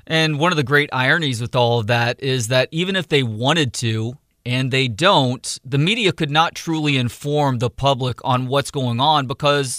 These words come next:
things are really complex. Even seemingly simple things are more complex than listening to a, a ten-minute piece or reading a long piece a-, about a particular subject.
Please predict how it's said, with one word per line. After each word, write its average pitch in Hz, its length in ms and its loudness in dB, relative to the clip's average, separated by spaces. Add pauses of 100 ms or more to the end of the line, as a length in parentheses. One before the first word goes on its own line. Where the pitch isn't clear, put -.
things 240 260 -4
are 208 80 -4
really 165 340 -4
complex. 151 800 -2
Even 185 240 -6
seemingly 156 460 -6
simple - 400 -4
things 120 440 -2 (300)
are 139 60 -4
more 151 180 0
complex 147 600 0
than 131 200 -2
listening 135 640 2 (240)
to 151 160 2
a, 135 260 0
a 123 60 -6
ten-minute 165 540 -2
piece 160 380 -2
or 135 120 -2
reading 147 320 0
a 135 100 0
long 139 340 2
piece 135 360 -2
a-, 135 120 -2
about 135 440 0
a 131 80 -4
particular 123 500 -4
subject. 123 480 -4